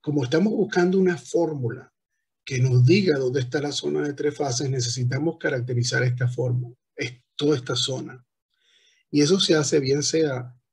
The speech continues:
sacando el promedio en cada punto de la zona, que corresponde a esta curva que está aquí, o observando, u observando los tubos de ensayo y preguntándose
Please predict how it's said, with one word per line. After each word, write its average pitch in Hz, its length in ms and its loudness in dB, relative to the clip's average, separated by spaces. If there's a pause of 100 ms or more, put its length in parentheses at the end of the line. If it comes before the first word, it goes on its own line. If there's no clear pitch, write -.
(180)
sacando 135 540 -2
el 175 120 4
promedio 160 580 4
en 131 100 -4
cada 135 340 -2
punto 147 360 2
de 147 100 6
la 151 100 0
zona, 123 560 -2 (100)
que 120 100 -12
corresponde 120 680 -4
a 131 40 -2
esta 131 280 -6
curva 143 360 -2
que 123 80 -10
está 127 200 -8
aquí, 120 380 -2 (680)
o 185 540 6 (340)
observando, 147 1120 0 (640)
u 190 320 2 (100)
observando 127 840 -2 (460)
los 135 280 -2
tubos 185 320 2
de 190 100 4
ensayo 127 640 0
y 160 80 0
preguntándose 139 1080 -2